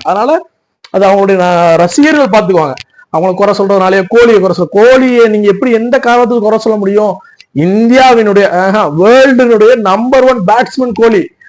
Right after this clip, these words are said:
அவரை நீங்க எப்படி குறை சொல்ல முடியும்? வி-, பிக்கஸ்ட் ரன் மிஷின் சச்சினோட ரெக்கார்டை, இளம் வயதிலேயே சச்சின் அடிச்ச ரெக்கார்டை அவரை விட இளம் வயதிலேயே அவருடைய ரெக்கார்ட்ஸ் எல்லாம் முறியடிச்சிருக்காப்ல. அப்படி ஒரு பேட்ஸ்மேனை இந்தியா, இந்த இந்தியாவுக்கு மிக,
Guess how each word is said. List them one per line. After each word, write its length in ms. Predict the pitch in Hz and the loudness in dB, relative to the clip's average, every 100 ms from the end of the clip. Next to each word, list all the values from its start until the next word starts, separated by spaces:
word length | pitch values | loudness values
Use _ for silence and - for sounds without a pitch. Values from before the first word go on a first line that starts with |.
| - - | -20 -4
அவரை 240 | 175 214 | -2 -2
நீங்க 160 | 226 226 | 0 0
எப்படி 160 | 254 | 0
குறை 140 | 240 233 | -2 0
சொல்ல 140 | 233 | -2
முடியும்? 260 | 202 185 175 | -2 -2 -2
வி-, 220 | 226 240 185 | -2 -2 -4
பிக்கஸ்ட் 460 | 208 - 240 254 | -4 -4 -4 -2
ரன் 340 | 262 233 240 247 | 0 0 0 -4
மிஷின் 240 | 240 185 | -4 -2
சச்சினோட 840 | 202 190 - 254 247 233 220 196 180 | -2 -2 -4 -4 0 0 2 0 -2
ரெக்கார்டை, 460 | - 240 226 269 330 - - - | 0 0 2 0 -2 -12 -14 -4
இளம் 300 | 202 254 262 | 0 0 2
வயதிலேயே 500 | 247 240 233 233 269 | 2 4 2 0 -2
சச்சின் 640 | 262 220 - 277 262 247 | -2 -4 -2 -4 -2 0
அடிச்ச 520 | 240 226 208 202 214 - | 2 4 2 0 -2 0
ரெக்கார்டை 360 | 214 202 247 | 0 0 2
அவரை 320 | 214 190 247 254 | 2 2 2 2
விட 140 | 262 | 2
இளம் 240 | 254 240 | 0 0
வயதிலேயே 460 | 240 233 220 226 302 320 - _ | 2 2 2 0 -2 -4 -20 _
அவருடைய 300 | 214 214 208 | -2 0 0
ரெக்கார்ட்ஸ் 320 | 208 247 - | 0 -4 0
எல்லாம் 240 | 240 240 | 0 0
முறியடிச்சிருக்காப்ல. 720 | 233 247 233 226 208 190 180 139 - - _ | -2 -2 -2 -2 0 0 0 -2 -8 -20 _
அப்படி 300 | 156 165 240 | -4 0 0
ஒரு 120 | 220 | 2
பேட்ஸ்மேனை 640 | 208 247 226 - 233 220 277 359 - _ _ _ _ _ _ _ - | 2 0 -2 -4 -2 0 -2 -4 -10 _ _ _ _ _ _ _ -8
இந்தியா, 420 | 175 196 208 233 | -4 0 2 0
இந்த 300 | - 175 170 | 0 -2 0
இந்தியாவுக்கு 800 | 185 226 254 226 185 247 320 - - _ | 0 0 2 0 0 -4 -4 -6 -16 _
மிக, 420 | - 185 190 269 | -4 -4 0 0